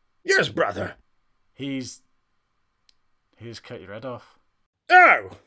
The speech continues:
Speaker 1: oh, drat. Angela,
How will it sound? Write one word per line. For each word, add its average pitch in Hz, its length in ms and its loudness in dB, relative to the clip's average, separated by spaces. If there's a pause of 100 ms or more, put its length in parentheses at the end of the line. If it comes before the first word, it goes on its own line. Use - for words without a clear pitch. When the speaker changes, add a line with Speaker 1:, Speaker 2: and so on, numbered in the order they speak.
(280)
Speaker 1:
oh, 226 880 4 (260)
drat. 151 600 2 (640)
Angela, 320 680 4